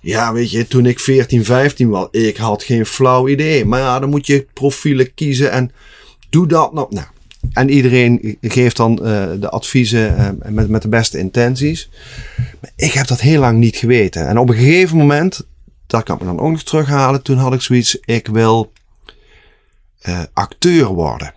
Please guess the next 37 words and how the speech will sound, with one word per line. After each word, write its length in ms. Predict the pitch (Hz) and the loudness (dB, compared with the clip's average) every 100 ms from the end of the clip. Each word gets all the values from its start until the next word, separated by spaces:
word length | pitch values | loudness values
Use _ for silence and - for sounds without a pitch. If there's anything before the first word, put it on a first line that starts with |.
| - | -12
En 160 | - 107 | -4 0
dat 160 | 113 | 2
was 160 | 127 120 | 2 2
een 80 | 117 | 2
beetje 260 | 113 - | 2 0
in 100 | 107 | -2
die 140 | 101 - | -2 -2
tijd 320 | 120 107 - | -2 0 -2
dat 160 | 107 | -2
ik, 300 | 98 - - - - _ _ _ _ - _ - - | -2 -6 -14 -20 -20 _ _ _ _ -20 _ -20 -10
eh, 580 | 101 98 87 80 73 - | -8 -8 -10 -10 -12 -6
einde 260 | 107 110 | -2 -2
van 100 | 98 | -2
de 60 | 98 | -4
middelbare 400 | 98 87 87 82 | -4 -6 -6 -6
school 300 | - 139 151 | 0 2 2
zat. 400 | 151 160 185 - - 131 - - - _ _ - 127 _ - | 2 0 -2 -8 -20 -20 -20 -20 -20 _ _ -20 -20 _ -20
Dat 320 | - - 113 | -10 -4 -2
ik 120 | 107 _ _ | -4 _ _
die 120 | - 110 | -4 -2
stap, 400 | - - 110 - | -2 -2 -2 -2
weet 140 | 110 | -2
je 60 | 107 | 0
wel, 140 | 107 | 0
richting, 460 | 107 113 117 107 104 | 0 0 0 -2 -2
eh, 100 | 98 | -4
de 80 | 98 | -2
eerste 240 | 117 - | -2 -2
keer 120 | 92 | -4
Circus 360 | - 117 80 - | 0 0 0 0
Muk 200 | 131 143 | 0 2
begon 260 | 127 139 | 0 0
te 80 | 127 | 0
zetten. 340 | 135 135 143 135 | 0 -2 -4 -10
Dat 140 | 95 | -10
er 100 | - | -14
po-, 260 | - 110 | -6 -6